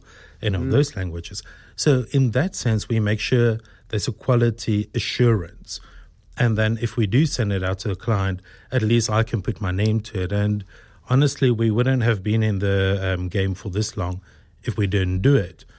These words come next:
Speaker 2: Yeah.
Speaker 1: Last year, end of last year, we actually got our, um, compliance with a, a international standard, which is similar to the iso,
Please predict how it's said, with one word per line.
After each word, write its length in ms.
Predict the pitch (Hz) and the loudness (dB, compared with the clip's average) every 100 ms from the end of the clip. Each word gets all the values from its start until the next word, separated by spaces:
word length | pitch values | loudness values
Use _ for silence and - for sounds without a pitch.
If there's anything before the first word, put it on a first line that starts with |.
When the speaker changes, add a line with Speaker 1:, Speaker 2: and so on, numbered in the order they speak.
| - - | -20 -10
Speaker 2:
Yeah. 200 | 113 120 | -6 -4
Speaker 1:
Last 580 | 104 104 123 156 - - | -2 0 2 0 -2 0
year, 200 | 147 143 | 2 2
end 160 | 131 143 | 2 0
of 140 | 139 | 0
last 260 | 131 127 127 | -2 -2 0
year, 80 | 135 | 0
we 100 | 120 | 0
actually 640 | 110 - - 113 110 113 - - _ - | -2 -4 0 2 2 0 -4 -20 _ -2
got 180 | 117 110 | 0 2
our, 440 | 107 104 104 104 | 4 4 2 0
um, 380 | 101 95 92 95 - | 0 0 -2 -6 -10
compliance 540 | - 117 113 107 107 - | -2 0 2 2 0 0
with 240 | 104 98 | 0 0
a, 300 | 110 98 95 - | 0 2 0 -4
a 720 | 107 92 90 87 - - - 131 | -4 -2 -2 -6 -14 -20 -6 -4
international 640 | 107 117 107 - 107 98 | 0 0 0 0 0 -2
standard, 520 | - - 117 90 90 | 0 2 2 2 -2
which 200 | 110 107 | -4 -2
is 80 | 160 | -2
similar 320 | - 214 202 | 0 2 2
to 160 | - 123 | 0 -2
the 100 | 107 | -2
iso, 600 | 113 113 107 - 104 | 2 2 2 -2 -4